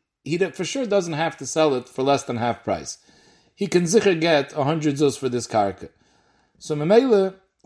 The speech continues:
up to a hundred zuz, we're willing to give him and let him sell it and get the rest.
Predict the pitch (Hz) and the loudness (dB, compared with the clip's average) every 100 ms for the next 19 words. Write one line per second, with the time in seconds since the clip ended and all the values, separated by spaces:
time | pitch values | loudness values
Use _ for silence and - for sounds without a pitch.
0 | 131 - 233 - 190 156 202 190 202 175 | -4 4 4 4 0 0 -2 -2 -4 2
1 | 247 185 165 147 147 156 147 170 147 127 | 4 4 0 -8 -2 0 2 0 0 -2
2 | 123 113 104 160 165 165 190 190 214 180 | -2 0 -2 -4 -8 -2 0 0 -2 -2
3 | 254 247 208 190 180 175 - 135 117 92 | 0 2 2 -2 -2 -2 0 0 0 -4
4 | - - | -14 -16